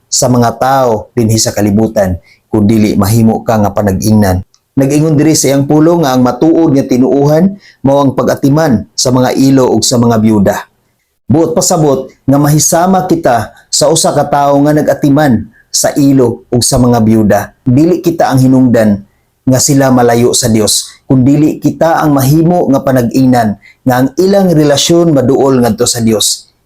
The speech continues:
Ikaw ug ako, igsuon, mahimong panag-ingnan sa lig-on nga relasyon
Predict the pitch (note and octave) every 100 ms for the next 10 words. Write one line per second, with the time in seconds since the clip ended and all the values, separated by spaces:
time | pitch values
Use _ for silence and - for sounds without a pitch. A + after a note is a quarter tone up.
0 | _ - - D#3 E3 C#3+ B2+ B2 C#3 A2+
1 | A2 C3 A2+ A2+ G2 - A2 A#2+ A#2+ A2+
2 | A2+ A2 G#2+ B2 A2+ A2 G#2 G2 - _
3 | _ _ _ - - A#2+ C3+ - A#2+ G#2
4 | F#2+ - A2+ A2+ A2 G#2+ - G#2+ F#2+